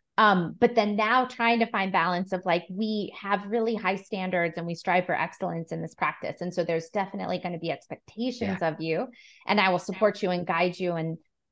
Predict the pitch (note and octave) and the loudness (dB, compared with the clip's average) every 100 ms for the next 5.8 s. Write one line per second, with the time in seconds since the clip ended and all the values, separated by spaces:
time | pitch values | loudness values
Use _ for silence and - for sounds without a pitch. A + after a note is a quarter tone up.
0 | - - G3 D#3 F3+ G3+ G3 G3+ F#3+ G3 | -10 -2 2 2 4 4 4 2 -4 0
1 | A3+ A3 F3 C#3+ F3 F3 E3 D#3+ - G3+ | 0 2 2 2 -2 0 2 2 0 0
2 | F#3+ F#3+ F#3 E3 D#3+ D#3 D#3 D#3 - - | -2 -2 0 2 2 2 -2 -6 -6 -8
3 | - D3 - D3 - - F#3 F#3 F#3 F3+ | -8 -12 -8 -8 -8 -2 0 4 4 4
4 | F3+ F3+ E3 D#3+ - F#3+ A3+ A3+ A#3 G3 | 2 0 0 -2 -6 -4 0 0 -2 -2
5 | E3+ E3+ E3 D#3+ - D#3+ D#3 - | -4 -4 -8 -8 -6 -4 -4 -10